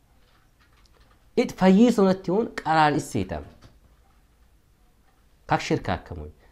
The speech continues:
Gin ku haakim at waare fayyiise kamanchiins at ka jab kiiseeta weeshutan. La. ኩክ ሽርክ ይሆን ኩን ፈቀደ ሞይ።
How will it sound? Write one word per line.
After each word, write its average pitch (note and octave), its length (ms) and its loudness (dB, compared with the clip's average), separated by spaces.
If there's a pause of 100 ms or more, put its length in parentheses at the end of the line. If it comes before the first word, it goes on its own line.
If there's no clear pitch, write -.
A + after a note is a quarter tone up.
(140)
Gin B3+ 240 8
ku A#3+ 120 6
haakim G#3+ 460 6 (480)
at A#3 180 8
waare G#3+ 380 6
fayyiise F#3 600 0
kamanchiins F#3+ 760 0
at F3+ 180 -6
ka F3+ 120 2
jab E3 220 0
kiiseeta F3 560 -2
weeshutan. D3 640 4 (1160)
La. F#2 180 -4 (840)
ኩክ F2+ 140 -4
ሽርክ D#3 280 0
ይሆን F#2+ 240 -4
ኩን - 180 -14
ፈቀደ G2+ 400 -8
ሞይ። D2 200 -10